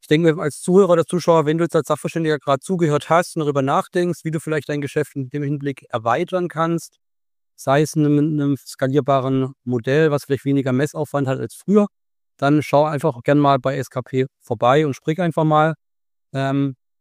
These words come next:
mit den Jungs. Und ansonsten, wenn du wissen willst, wie du dein eigenes Sachverständigenbüro generell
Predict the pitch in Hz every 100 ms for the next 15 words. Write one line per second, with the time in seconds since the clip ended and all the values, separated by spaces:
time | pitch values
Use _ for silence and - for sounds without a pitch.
0 | - 147 156 156 160 185 - - 139 143
1 | 135 123 139 160 - 165 151 139 143 147
2 | 147 143 139 143 135 135 - 135 127 127
3 | 127 135 131 123 131 143 - 131 127 117
4 | - 127 120 117 156 185